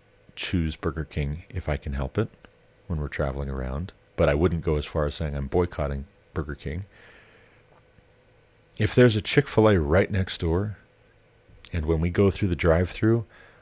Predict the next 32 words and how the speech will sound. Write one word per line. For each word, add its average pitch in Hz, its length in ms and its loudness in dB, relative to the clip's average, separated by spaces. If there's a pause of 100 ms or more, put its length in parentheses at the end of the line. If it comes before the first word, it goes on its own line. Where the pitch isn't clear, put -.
(260)
the 87 80 -4
staff 87 440 0
is 90 120 -4
friendly 95 640 2 (280)
and 71 180 -6
cheerful 95 640 0
and 69 160 -4
genuine, 95 640 0 (1120)
the - 160 -12
customer 98 400 0
service 92 400 2
is 82 120 -6 (140)
excellent 104 680 0 (240)
because 85 260 -4
it's - 180 -4
their 87 240 2
pleasure 95 440 0
to - 120 -4
serve, 98 720 2 (1000)
and 82 100 -2
they're 76 60 0
closed 107 500 4
on 98 200 4
Sunday 98 640 2 (760)
because 90 380 2
they 80 100 4
actually 85 340 0
have 82 460 -2 (140)
some - 180 -6
principles 87 480 -2
other 78 200 0
than 76 300 -4